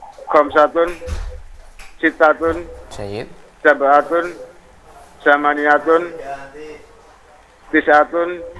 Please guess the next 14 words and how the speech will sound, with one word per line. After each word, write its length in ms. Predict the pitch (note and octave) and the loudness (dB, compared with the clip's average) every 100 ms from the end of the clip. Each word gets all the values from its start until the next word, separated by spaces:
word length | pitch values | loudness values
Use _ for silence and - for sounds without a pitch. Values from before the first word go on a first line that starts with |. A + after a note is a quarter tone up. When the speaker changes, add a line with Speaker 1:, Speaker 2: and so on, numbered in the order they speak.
| - - - - - - - | -18 -20 -20 -20 -20 -20 -2
Speaker 1:
asharatun. 720 | C#3+ D3 D#3 D3 C#3+ B2 A#2 - | 0 4 4 4 0 -4 -8 -2
Speaker 2:
Syahid, 480 | A#2 A#2 A#2+ A#2 | 2 4 4 0
Masya 240 | G2+ A2 G#2+ A2 | -2 -4 -2 -2
Allah. 240 | G#2 F#2 | -2 -4
Sekarang 400 | - B2 C#3 D3+ | -2 0 2 2
saya 160 | D3+ D3 | -2 2
kasih 320 | D#3+ F#3 A#2+ | 0 2 4
ya, 120 | B2+ E3 - - - | 2 0 -10 -16 -12
Pak 320 | A#2+ A2 A2 A2 | -4 -2 -2 -4
Budi 240 | B2 C3 | -2 2
ya, 160 | A2 C3+ | 4 4
saya 240 | A#2+ G#2+ | 2 -2
kasih 240 | A2 - | -2 0
angka 560 | G#2 A2+ G#2 A#2 D3+ | 0 0 2 2 2